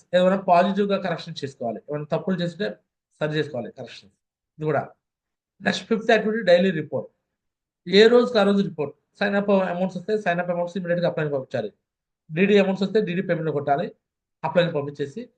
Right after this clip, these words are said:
రిపోర్ట్ చేయాలి. So, ఈ ఐదు యాక్టివిటీస్ డైలీ యాక్టివిటీస్‌లో, డైలీ Zoom, డైలీ కమ్యూనికేషన్, డైలీ పాజిటివ్ కమ్యూనికేషన్, డైలీ వర్క్, ఐదు ప్లాన్లు, ఐదు ఫాలోఅప్లు,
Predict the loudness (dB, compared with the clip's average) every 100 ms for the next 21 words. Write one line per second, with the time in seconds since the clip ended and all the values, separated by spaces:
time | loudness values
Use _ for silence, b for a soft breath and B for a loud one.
0 | -14 -6 -6 -6 -10 -12 _ _ _ _
1 | _ _ _ _ _ 2 4 6 6 6
2 | 8 4 4 -4 -4 0 2 4 2 2
3 | -2 -10 -10 -14 _ _ _ -2 0 2
4 | 0 0 0 -2 _ 0 0 0 -4 -4
5 | -4 -4 -4 -8 _ -4 -4 -2 -2 -2
6 | -2 -2 -4 -6 -4 -2 0 0 0 -2
7 | -8 _ _ -10 -8 -2 0 2 0 -2
8 | -4 -4 -8